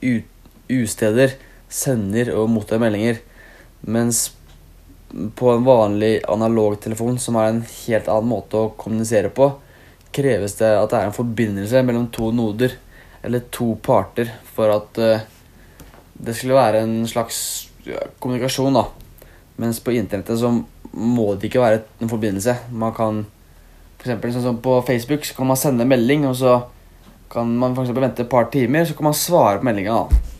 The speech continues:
og den ikke forsvinner. Ja, og internettet, da er det jo svært mange mennesker i verden som, eh, har tilgang til, og det kan bli brukt til,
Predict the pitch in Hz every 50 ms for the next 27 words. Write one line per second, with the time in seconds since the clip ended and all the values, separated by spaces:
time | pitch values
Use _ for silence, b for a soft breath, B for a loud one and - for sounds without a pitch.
0 | - - 107 117 123 120 120 - 107 120 113 113 113 98 104 117 117 113 - -
1 | - - _ _ _ _ _ - - - - b b b b b b b b b
2 | b - _ _ _ _ _ _ _ _ - - - - - - - - - 101
3 | 110 113 113 113 113 - 120 110 95 - - 107 104 - - 117 113 110 117 117
4 | 120 120 120 107 101 104 110 113 117 113 113 B B B B B B B B B
5 | B B - - - - - - - 123 117 117 113 104 104 120 127 - 143 135
6 | 120 117 127 127 113 107 - - 113 117 117 117 101 98 104 123 123 120 120 113
7 | 110 113 113 113 113 113 113 110 110 - - - b b b b b b b b
8 | - - 120 113 117 - 139 120 - 107 107 98 139 143 143 131 117 110 - 120
9 | 123 123 113 - - - 123 123 120 110 117 113 113 - - 127 127 127 123